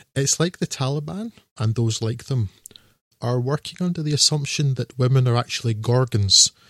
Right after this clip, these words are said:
and that seeing one in the wrong place will immediately turn them to stone or something.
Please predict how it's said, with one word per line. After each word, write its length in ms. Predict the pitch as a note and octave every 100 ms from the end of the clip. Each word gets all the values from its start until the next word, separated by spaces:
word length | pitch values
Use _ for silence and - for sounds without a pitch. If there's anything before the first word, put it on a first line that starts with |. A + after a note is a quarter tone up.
| _ _ _ _ -
and 160 | A#2 A#2+
that 140 | -
seeing 360 | - - D3 D#3
one 160 | E3+
in 60 | E3
the 100 | C3+
wrong 220 | C#3 D3
place 380 | - C3+ C#3+ -
will 120 | A#2+ A2+
immediately 400 | A#2+ - A#2 A#2+
turn 220 | - A#2+
them 120 | G#2+
to 100 | A#2
stone 320 | - C#3+ D3
or 60 | C3+
something. 460 | - A#2 - G2+